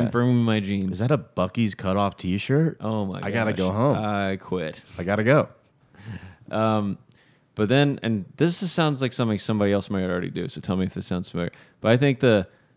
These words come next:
Speaker 1: the weirdest job in the world has gotta be the guy behind the scenes that has to blur everybody's genitals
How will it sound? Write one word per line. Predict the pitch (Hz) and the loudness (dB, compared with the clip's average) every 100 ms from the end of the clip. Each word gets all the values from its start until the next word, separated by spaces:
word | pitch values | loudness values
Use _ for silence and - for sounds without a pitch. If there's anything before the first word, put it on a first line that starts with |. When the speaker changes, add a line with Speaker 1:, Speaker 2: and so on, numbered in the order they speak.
| _ - | _ -2
Speaker 1:
the | 104 | 0
weirdest | 95 107 117 113 | 2 4 2 2
job | - 110 107 | 2 4 4
in | 107 | 2
the | 98 | 2
world | 101 101 95 | 2 2 0
has | 90 | -4
gotta | 107 101 95 | 0 0 2
be | 101 98 | 0 0
the | 95 | 0
guy | 98 98 | 0 0
behind | 95 101 98 | 0 -2 -2
the | 92 | -2
scenes | - 101 98 92 | -2 -2 -2 -4
that | - 92 | -4 -2
has | 98 92 - | -2 -2 -4
to | |
blur | 92 95 92 | -4 -2 0
everybody's | 90 95 87 92 90 - | 0 -2 -2 -4 -4 -6
genitals | 101 92 90 - - - | -4 -4 -4 -6 -8 -14